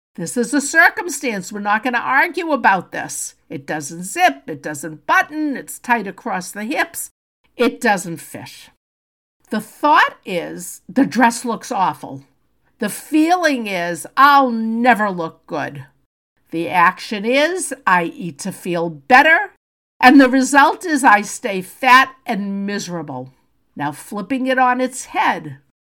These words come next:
the circumstance is, "My dress does not fit." That's not open to discussion. It is a circumstance. It is a fact. But this time, you think about it and say,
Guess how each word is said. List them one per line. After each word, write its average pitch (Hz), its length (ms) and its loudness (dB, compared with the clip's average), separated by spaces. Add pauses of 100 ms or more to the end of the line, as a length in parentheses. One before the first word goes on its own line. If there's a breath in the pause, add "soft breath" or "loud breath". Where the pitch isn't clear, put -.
(260)
the 254 100 6
circumstance - 1080 -4
is, 233 300 -2
"My 170 260 0
dress 180 640 -2
does 294 280 -4
not 277 280 2
fit." - 640 -8 (520)
That's 370 320 4
not 311 260 2
open 294 360 -2
to 294 120 -6
discussion. 294 920 -2
It 165 280 -4
is 185 260 -8
a 160 80 -10
circumstance. 349 1200 -4
It 233 160 -2
is 226 180 -6
a 208 80 -6
fact. - 800 -10 (580)
But - 260 -2
this 554 360 -2
time, 175 580 -6 (320)
you 277 160 6
think 494 460 -6
about 185 340 4
it 180 220 -4
and 233 180 -6
say, 262 640 -2